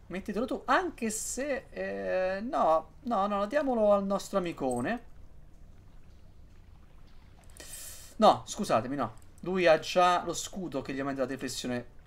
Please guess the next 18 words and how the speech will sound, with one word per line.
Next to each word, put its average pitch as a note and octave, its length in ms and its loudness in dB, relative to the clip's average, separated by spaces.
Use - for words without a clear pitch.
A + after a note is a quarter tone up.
Lasciamolo E3 420 2
a D3 40 4
lei. G#2+ 360 0
Trappola, F#3+ 520 -4
attacco. - 760 -10
Ah, B2 960 -8
questa B3+ 200 -8
trappola D#3+ 320 2
scaglia D3 380 0
un D3 100 -6
dardo A#3 320 0
dalla D3+ 220 4
punta A#3+ 320 -6
avvelenata F3 380 -4
su F3 100 -10
un D3+ 80 -8
bersaglio D#3+ 460 -6
singolo, A2+ 640 -6